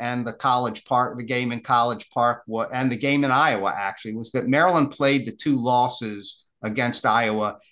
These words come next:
in Iowa's style and at Iowa's pace. Maryland has the,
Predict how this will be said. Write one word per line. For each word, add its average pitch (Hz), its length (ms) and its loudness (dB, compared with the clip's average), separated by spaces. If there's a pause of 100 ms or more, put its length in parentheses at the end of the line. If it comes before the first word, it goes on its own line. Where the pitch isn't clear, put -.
(140)
in 120 120 -4
Iowa's 147 520 0
style 120 640 2
and 127 100 -4
at 123 80 -2
Iowa's 113 460 0
pace. - 540 -4 (320)
Maryland 180 440 4
has 143 600 2
the, 120 240 -6